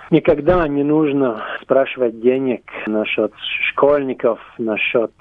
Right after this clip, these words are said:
других социальных групп, которым не нужно платить за это.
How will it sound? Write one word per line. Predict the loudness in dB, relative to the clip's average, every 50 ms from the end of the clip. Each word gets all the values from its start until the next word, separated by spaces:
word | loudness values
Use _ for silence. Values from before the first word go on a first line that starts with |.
| -12 -6
других | -4 -2 2 2 2 2 2 -2 -10 -4
социальных | -4 -4 -2 0 0 0 0 0 -2 -6 -6 -4
групп, | -2 2 2 2 2 0 -8 _ -8
которым | -8 -8 -6 -2 0 0 0 0 -2 -2 -4 -4 -4 -6 -6 -6 -6 -2
не | 0
нужно | 2 2 2 2 0 -2 -6 -10 -12 -14 -14 -10 -6
платить | -4 -4 -4 -2 -2 -2 -2 -2 -2
за | 0 2
это. | 2 2 0 0 -6 -16